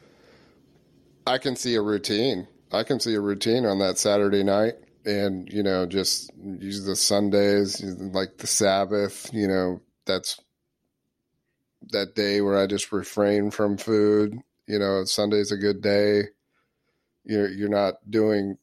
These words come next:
too much strenuous activity on a Sunday. It leads into a Monday where I work from home, so I can, you know, eat that first meal at twelve or one o'clock. I can see my get,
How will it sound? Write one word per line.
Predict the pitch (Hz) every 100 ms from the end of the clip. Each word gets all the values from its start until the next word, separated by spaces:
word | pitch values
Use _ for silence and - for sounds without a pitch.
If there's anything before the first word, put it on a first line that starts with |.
| _
too | - 117
much | 110 104 -
strenuous | - - 113 110 104 104 104
activity | 101 98 - 107 101 101
on | 98
a | 98
Sunday. | - 104 101 101 101 101
It | 95
leads | 110 104
into | 104 101 -
a | 98
Monday | 92 98 104 104 101
where | 101 101
I | 95
work | 95 101 98
from | - 98
home, | 98 101 101 101
so | 98 104 92
I | 92
can, | 98 95 92 87
you | 98
know, | 95 95
eat | 98 101
that | 98 98
first | - 101 95 -
meal | 101 101 101 101
at | 95
twelve | - 98 101
or | 98
one | 95
o'clock. | 98 - 101 98 98 -
I | 95
can | 101 110
see | - 120
my | 110 101
get, | 98 107